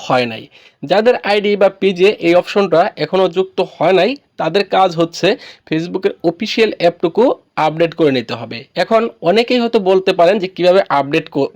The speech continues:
করব। সেক্ষেত্রে আপনার ফোন থেকে প্লে স্টোর ওপেন করে নেবেন, যেখান থেকে সফটওয়্যার ইনস্টল করেন ওইখানে গিয়ে আপনি Facebook লিখে সার্চ করলেই কিন্তু আপনার অ্যাপসটুকু দেখাবে, ওইখান থেকে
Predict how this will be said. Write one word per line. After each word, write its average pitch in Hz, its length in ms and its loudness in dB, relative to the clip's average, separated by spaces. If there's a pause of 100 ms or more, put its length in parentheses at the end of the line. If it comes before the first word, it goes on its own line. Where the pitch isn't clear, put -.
(100)
করব। 139 200 2 (880)
সেক্ষেত্রে 285 440 0 (120)
আপনার 220 360 0
ফোন 214 200 2
থেকে 214 140 0 (100)
প্লে 190 200 2
স্টোর 190 240 2
ওপেন 185 200 2
করে 185 180 6
নেবেন, 190 160 4 (100)
যেখান 170 300 2
থেকে 185 120 0 (120)
সফটওয়্যার 165 440 0
ইনস্টল 185 400 0
করেন 185 160 2 (320)
ওইখানে 220 340 0
গিয়ে 185 180 4
আপনি 180 120 -4 (100)
Facebook 170 340 -2
লিখে 185 220 -2
সার্চ 156 180 -4 (100)
করলেই 185 260 0
কিন্তু 147 220 -2 (440)
আপনার 175 260 0 (380)
অ্যাপসটুকু 165 380 -4 (100)
দেখাবে, 190 300 0
ওইখান 165 260 0
থেকে 202 180 0